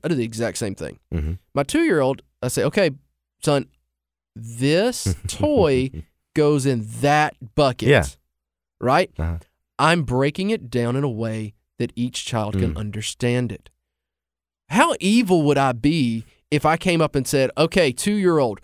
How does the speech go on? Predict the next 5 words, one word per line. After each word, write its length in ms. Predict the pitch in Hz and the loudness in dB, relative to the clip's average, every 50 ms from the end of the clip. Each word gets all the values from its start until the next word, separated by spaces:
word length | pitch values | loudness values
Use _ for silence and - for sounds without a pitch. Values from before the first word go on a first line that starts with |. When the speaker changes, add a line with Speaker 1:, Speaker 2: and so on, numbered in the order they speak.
| _ _ - | _ _ -4
Speaker 1:
room 300 | 131 147 185 190 190 180 | 2 4 4 4 4 2
clean 440 | - - 175 170 160 151 147 135 - | 0 0 0 2 2 2 0 2 2
now"? 260 | 127 143 131 - - _ _ _ _ _ _ _ _ _ _ _ _ - | 2 2 2 -2 -6 _ _ _ _ _ _ _ _ _ _ _ _ -2
Speaker 2:
<laughs> 80 | 101 - - - 113 101 - - - - - - - - _ _ - | -2 -2 0 0 -2 -2 -2 -4 -8 -8 -10 -20 -20 -20 _ _ -2
Yeah. 320 | 104 110 104 104 95 90 | -2 0 0 0 -4 -4